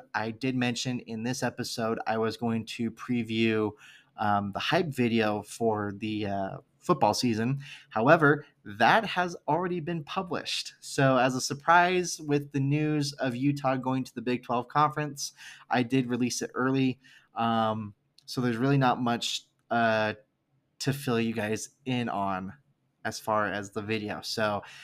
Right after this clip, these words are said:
um, if you guys haven't had a chance to watch that vi-, video yet, be sure to check it out on my YouTube channel.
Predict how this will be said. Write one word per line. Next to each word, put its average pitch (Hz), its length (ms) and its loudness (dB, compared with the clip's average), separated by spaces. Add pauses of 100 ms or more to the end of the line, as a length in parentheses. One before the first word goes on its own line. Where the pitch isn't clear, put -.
(240)
um, 104 280 0
if - 140 -8
you 135 80 4
guys 143 140 4
haven't 139 240 4
had 127 140 2
a 123 80 -2
chance 127 300 -2
to 120 80 -8
watch 117 260 4
that 117 180 0
vi-, 117 300 0
video 113 400 0
yet, 110 420 0
be 113 120 -6
sure 113 220 -2
to 110 120 -4
check - 260 -6
it 113 120 -2
out 107 320 2
on 113 440 2
my 107 220 -2
YouTube 143 320 -4
channel. 95 320 -8